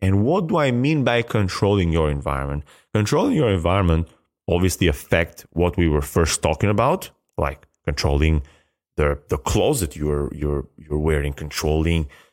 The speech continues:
the, the environment you're in, how clean it is, controlling everything that is around you. But what do I mostly mean by controlling your environment is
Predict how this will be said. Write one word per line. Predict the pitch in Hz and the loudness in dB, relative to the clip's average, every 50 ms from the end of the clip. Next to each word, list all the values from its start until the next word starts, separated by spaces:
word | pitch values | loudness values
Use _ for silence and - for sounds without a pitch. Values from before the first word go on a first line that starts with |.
| _ _ - | _ _ -4
the, | 85 78 76 73 - | -2 -2 -2 -2 -2
the | - 82 | -2 -2
environment | 80 78 76 82 90 98 107 107 107 101 - | -2 0 0 -2 -2 0 0 0 0 0 0
you're | 110 104 104 | 0 0 2
in, | 143 156 143 | 2 0 0
how | 113 95 85 | 0 -2 -2
clean | 82 - - - 123 139 165 185 | -4 -6 -8 -4 -2 -2 0 0
it | 180 139 - - | -2 -2 -4 -8
is, | 85 85 78 - - | -10 -8 -8 -8 -8
controlling | - - 80 - - - 90 92 98 104 110 113 113 - - 104 - - | -8 -8 -6 -6 -2 -2 0 2 2 2 2 0 0 0 0 0 0 0
everything | - 127 170 185 254 226 151 - - 107 | -2 -2 0 0 0 0 0 0 0 2
that | 98 92 - - | 2 0 0 0
is | 98 90 | 0 2
around | 101 87 80 82 85 85 85 82 78 - | 2 4 4 4 2 2 0 0 -2 -2
you. | 71 73 - - - - _ _ | -4 -4 -4 -6 -14 -20 _ _
But | - - 95 | 0 2 2
what | 92 95 107 151 208 277 202 | 2 2 2 2 0 0 0
do | 139 135 | 0 0
I | 123 104 | 2 2
mostly | 92 90 95 110 123 147 151 - - - 98 87 | 4 4 4 4 2 2 0 0 0 2 2 2
mean | 76 76 87 104 104 95 85 73 | 4 4 4 4 4 2 2 2
by | 78 82 82 | 2 0 0
controlling | - - 78 73 - - 90 87 85 85 78 | 0 -2 -4 -2 -2 0 0 2 2 2 2
your | 76 73 69 69 | 2 0 0 0
environment | 69 69 67 - 80 95 110 95 76 69 64 52 50 - - _ _ _ _ _ _ _ _ _ _ _ _ _ _ _ _ _ - | -4 -6 -8 -6 -4 -2 0 0 -2 -2 -4 -6 -8 -10 -14 _ _ _ _ _ _ _ _ _ _ _ _ _ _ _ _ _ -2
is | 117 127 143 110 78 69 71 - - - - - | 0 2 2 4 2 2 0 -2 -6 -10 -12 -14